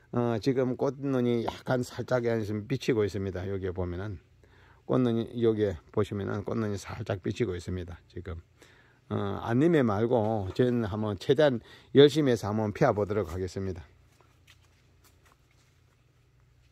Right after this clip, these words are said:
음, 여기도, 어, 또 꽃이 하나 나오고 있습니다. 여기에. 요것도 이제 물방울이 되리라고, 되-, 되도록 기대-, 기다리고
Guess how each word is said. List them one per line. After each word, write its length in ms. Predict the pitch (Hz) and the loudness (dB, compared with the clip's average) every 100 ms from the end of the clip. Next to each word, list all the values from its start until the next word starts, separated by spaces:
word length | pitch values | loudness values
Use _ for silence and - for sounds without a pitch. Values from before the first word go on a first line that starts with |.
| _ - - - _ _ _ _ _ _ - - - - 135 | _ -18 -18 -18 _ _ _ _ _ _ -20 -20 -20 0 6
음, 320 | 131 120 131 | 8 10 10
여기도, 600 | 175 151 120 113 107 - | 10 10 6 4 2 0
어, 760 | 117 117 117 113 110 107 104 104 | 2 2 2 2 2 0 0 4
또 300 | 123 120 117 | 6 6 6
꽃이 380 | 139 127 123 107 | 4 4 4 4
하나 260 | 107 117 113 | 0 -2 0
나오고 320 | 101 110 98 | 0 0 -2
있습니다. 460 | 92 104 101 98 | -4 -6 -6 -6
여기에. 280 | 95 95 87 87 - - _ _ _ _ _ - | -8 -8 -10 -14 -20 -20 _ _ _ _ _ 0
요것도 440 | 143 147 131 117 | 2 4 2 0
이제 120 | 113 117 | 0 0
물방울이 580 | 113 123 165 170 143 | 0 0 2 4 2
되리라고, 680 | 127 147 131 120 110 110 107 | 2 2 2 0 0 0 -2
되-, 380 | 107 131 123 117 | 2 4 4 4
되도록 460 | 131 131 127 123 - | 4 2 2 0 0
기대-, 360 | 120 131 127 | 0 2 2
기다리고 580 | 117 120 131 123 113 | 2 0 0 0 -2